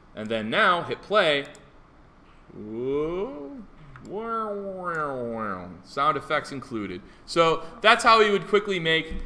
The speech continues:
something like this. Now it may not look a hundred percent the way it needs to, so we can adjust these things. If you don't like the way the path is currently going, we can right click, control vertex,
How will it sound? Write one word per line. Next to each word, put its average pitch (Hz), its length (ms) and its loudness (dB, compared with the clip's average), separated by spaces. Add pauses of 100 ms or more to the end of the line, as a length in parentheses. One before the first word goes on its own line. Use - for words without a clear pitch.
(100)
something 156 240 -4
like 139 140 -2
this. 110 180 -6
Now 185 180 8
it 277 60 2
may 349 140 2
not 285 200 6
look 240 160 8
a 208 80 2
hundred 202 160 6
percent 180 320 0
the 180 80 -2
way 170 180 2
it 151 80 -2
needs 151 300 -6
to, 269 160 -2
so - 140 -4
we 143 100 0
can 127 140 -2
adjust 110 500 -2
these 101 240 -8
things. 127 500 -6 (280)
If 151 180 2
you 196 120 0
don't 202 380 6
like 220 240 4
the 208 80 4
way 196 180 4
the 180 80 0
path 180 360 0
is 165 100 -10
currently 160 400 -2
going, 170 360 -2
we 151 120 -2
can 120 440 -6
right 117 260 0
click, 226 340 -2
control 120 400 -4
vertex, 190 640 -2